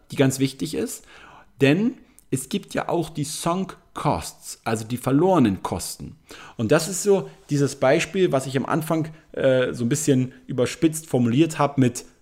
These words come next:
den Einstiegspreis vergünstigen. Eigentlich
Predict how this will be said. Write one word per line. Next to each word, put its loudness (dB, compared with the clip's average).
den -2
Einstiegspreis -4
vergünstigen. -4
Eigentlich -2